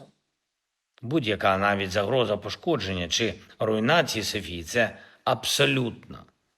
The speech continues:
неприпустима річ, катастрофічна,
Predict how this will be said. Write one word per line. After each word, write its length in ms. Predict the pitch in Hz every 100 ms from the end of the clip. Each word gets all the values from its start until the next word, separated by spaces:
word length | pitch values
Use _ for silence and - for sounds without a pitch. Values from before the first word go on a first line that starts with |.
| -
неприпустима 1000 | 113 147 147 139 139 123 - 135 127 117
річ, 400 | 92 - - - _ _ _ _ _
катастрофічна, 1120 | - 123 - 127 - 147 127 - 110 - -